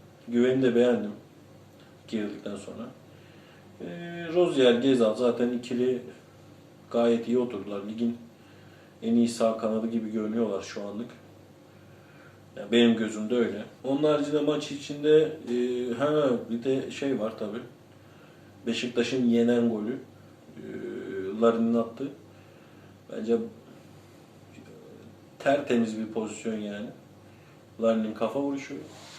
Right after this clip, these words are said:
Çok temiz ve çok güzelce iptal edilmiş bir gol. Tertemiz bir golünü yedi hakem tabii. Yani genel olarak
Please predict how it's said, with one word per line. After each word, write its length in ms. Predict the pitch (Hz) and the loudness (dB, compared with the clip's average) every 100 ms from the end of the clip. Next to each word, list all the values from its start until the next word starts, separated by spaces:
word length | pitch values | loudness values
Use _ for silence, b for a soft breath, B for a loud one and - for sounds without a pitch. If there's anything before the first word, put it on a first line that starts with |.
| B B - - | B B -16 -10
Çok 360 | - 175 175 - | -2 -2 -2 -4
temiz 520 | 165 185 185 143 135 | -2 0 -2 -8 0
ve 320 | 156 151 147 - - - - - - - - - - | 4 4 2 -6 -20 -20 -20 -20 -20 -20 -20 -20 -6
çok 200 | 120 107 | -6 -4
güzelce 560 | 113 127 127 135 143 - - | -2 2 4 2 -2 -4 -10
iptal 340 | 120 - 120 110 | -10 0 2 2
edilmiş 440 | 117 110 - - | -2 -6 -6 -8
bir 160 | 123 123 | -6 -2
gol. 140 | 131 123 - - B B B B B B B B B B B B B B - - - - - | -4 -4 -12 -20 B B B B B B B B B B B B B B -20 -20 -20 -4 8
Tertemiz 580 | 147 135 127 120 120 | 8 8 4 2 0
bir 100 | 127 | 0
golünü 260 | 127 120 139 | 2 4 2
yedi 240 | 147 131 | 0 -2
hakem 300 | 131 113 107 104 | -2 -4 -6 -8
tabii. 240 | 104 110 - - B B B B B B B - - - - B B B B B B - | -8 -10 -10 -14 B B B B B B B -20 -20 -20 -20 B B B B B B -14
Yani 240 | 156 151 135 | -8 -4 0
genel 220 | 156 180 | 2 4
olarak 340 | 160 143 151 | 2 4 2